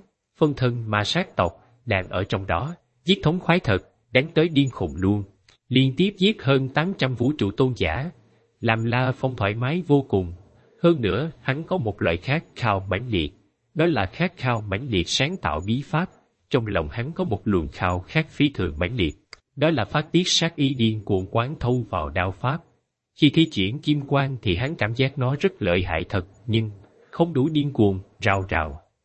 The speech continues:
Phân thân ma sát tộc nhìn lên không trung, chỉ thấy vô số thần lực dẫn động. Một đầu hình hoa văn kỳ bí phức tạp tự nhiên không ngừng hiện ra. La Phong lúc này tràn ngập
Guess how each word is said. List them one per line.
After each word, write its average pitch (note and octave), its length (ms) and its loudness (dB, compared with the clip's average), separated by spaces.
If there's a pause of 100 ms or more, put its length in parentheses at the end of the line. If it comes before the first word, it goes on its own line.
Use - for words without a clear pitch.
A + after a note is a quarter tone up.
(120)
Phân B2 200 2
thân A#2 220 0
ma A#2+ 140 2
sát - 280 -2
tộc G2+ 220 0
nhìn G#2 200 0
lên A#2 140 0
không C3 260 -2
trung, C3+ 200 2 (320)
chỉ B2+ 160 4
thấy D#3+ 300 2
vô D#3 120 6
số F3 240 4
thần F#2+ 180 0
lực F2 280 -2
dẫn G2 180 0
động. D2+ 200 0 (400)
Một B2 200 0
đầu B2+ 160 4
hình B2 160 2
hoa C3+ 300 0
văn C#3+ 220 0
kỳ G2+ 340 0
bí D#3 220 4
phức G#3+ 140 2 (180)
tạp - 260 0
tự G2+ 120 4
nhiên B2 320 0
không C#3+ 240 -2
ngừng E2 180 -2
hiện E2+ 240 -4
ra. G#2+ 300 -2 (440)
La A2 160 2
Phong A2+ 400 0
lúc F3 220 0
này F#2+ 180 0
tràn F#2 240 -2
ngập F2 180 -2